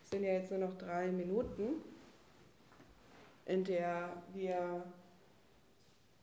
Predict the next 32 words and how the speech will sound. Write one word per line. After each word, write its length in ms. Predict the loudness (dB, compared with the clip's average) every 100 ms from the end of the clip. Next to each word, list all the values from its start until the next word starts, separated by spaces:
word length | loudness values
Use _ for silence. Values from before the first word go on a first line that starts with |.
| -4
einfach 340 | 0 0 -2
den 160 | -2 -2
Atem 460 | 0 0 0 -2 0
beobachten, 640 | 2 4 4 2 0 -2
wie 80 | 0
er 100 | 0
kommt 320 | 0 0 0
und 180 | -4 -4
geht, 440 | -2 0 0 -4 -12 -4
und 260 | -2 -2 0
dann 320 | 0 0 0
auch 220 | 2 0
beobachten, 640 | 0 -2 2 0 0 -6 -8 -8 -12 -18 -20 -20 -12 -2
jeweils, 520 | 0 4 6 6 2 -4 -14 -20 -20 -20 -20 -20 -20 -4
wenn 220 | 2 2
sich 200 | 2 0
irgendwas 300 | -2 -2 -4
anderes 460 | -2 2 2 2 -2
in 160 | -4
die 140 | -4 -4
Wahrnehmung 500 | -4 -2 -2 -4 -6
schiebt, 400 | -10 -10 -10 -6
ne? 100 | -6 -4
Immer 200 | 2 2
wenn 240 | 4 2 2
irgendetwas 1000 | 4 6 4 4 0 -2 0 0 0 0
in 120 | -2
den 140 | -2
Vordergrund 640 | -2 0 2 0 0 -2 0
der 140 | -2
Wahrnehmung 580 | 0 0 2 4 4 0
kommt, 440 | 0 0 0 -4